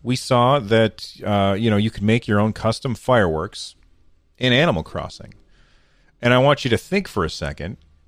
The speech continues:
if people can make their own custom fireworks in Animal Crossing, what are they going to use? What are they going to make with that ability?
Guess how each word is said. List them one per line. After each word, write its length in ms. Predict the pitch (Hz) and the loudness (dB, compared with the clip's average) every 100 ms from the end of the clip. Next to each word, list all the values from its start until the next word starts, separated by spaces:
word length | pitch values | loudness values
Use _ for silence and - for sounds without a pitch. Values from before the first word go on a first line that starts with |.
| - | -8
if 160 | 98 | -6
people 360 | - 208 214 190 | -2 -2 0 -4
can 220 | - 104 | -2 0
make 260 | 120 135 - | 0 0 -2
their 160 | 80 | -2
own 180 | 95 127 | 0 -2
custom 420 | - 113 - 90 | -4 -6 -4 -8
fireworks 720 | - 120 107 78 69 - - - | -2 2 2 0 -4 -8 -14 -6
in 160 | 104 | 0
Animal 340 | 110 139 127 85 | 2 2 0 -4
Crossing, 560 | - 55 - 82 113 - _ _ _ _ | -10 -16 -16 -18 -20 -20 _ _ _ _
what 460 | 92 107 185 226 - | -4 2 2 0 -4
are 200 | 117 127 | 0 2
they 160 | 123 | 2
going 360 | 113 113 131 143 | 2 2 0 -2
to 140 | - 104 | -4 -6
use? 880 | 95 151 175 82 78 117 - - _ _ | -4 -2 -2 -2 -4 -10 -14 -20 _ _
What 160 | 139 | 0
are 40 | 220 | 2
they 120 | 180 | 2
going 200 | 131 117 | 0 0
to 60 | 95 | 0
make 460 | 113 147 104 - | 0 -2 -4 -6
with 320 | 98 151 139 | -2 0 0
that 240 | 107 113 113 | 2 2 2
ability? 560 | 98 127 120 71 - | 2 2 2 -2 -10